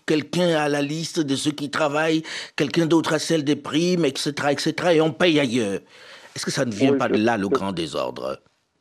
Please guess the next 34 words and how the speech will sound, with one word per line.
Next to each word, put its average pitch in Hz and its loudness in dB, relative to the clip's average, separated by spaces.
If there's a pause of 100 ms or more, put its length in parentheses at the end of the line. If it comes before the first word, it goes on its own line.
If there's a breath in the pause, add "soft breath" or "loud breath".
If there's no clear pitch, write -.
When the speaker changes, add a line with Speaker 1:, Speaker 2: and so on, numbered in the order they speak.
Speaker 2:
c'est 127 0
facile 175 0
pour 131 0
nous 147 0
parce 139 -2
que 131 -2
nous 117 0
avons 120 2
un 135 2
logiciel 117 0
d'analyse 110 0
des 110 0
données 107 -2
qui - -6
nous 98 -6
permet 117 0
d'arriver 104 0 (400 soft breath)
à 107 0
bout 120 0
de 113 0
toutes 117 -2 (260)
ces, 101 0 (240)
ces 104 -4 (100)
irrégularités, 92 -6 (180)
hein. 120 -2
Speaker 1:
Mhm. 202 -8 (1120 loud breath)
Speaker 2:
C'est 143 4
vrai, 160 2
euh, 127 4 (120)
en 143 4
principe, 170 0
celui 160 2
qui 147 2
engage, 127 4